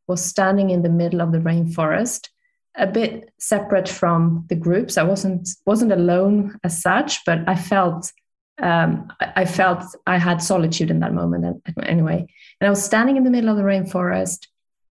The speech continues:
and I wasn't doing anything but breathing. And it was as if I could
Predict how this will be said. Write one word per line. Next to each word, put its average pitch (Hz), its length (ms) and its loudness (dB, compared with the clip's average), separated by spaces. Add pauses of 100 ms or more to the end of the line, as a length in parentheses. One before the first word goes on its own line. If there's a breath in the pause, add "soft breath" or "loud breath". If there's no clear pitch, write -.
(340)
and 202 160 2
I 185 80 2
wasn't 233 300 2
doing 208 360 0
anything 190 500 -2
but 175 200 -4
breathing. 170 680 -2 (460)
And 180 120 0
it 185 80 0
was 220 280 0
as 226 160 -2
if 214 100 -2
I 185 100 0
could 185 400 -4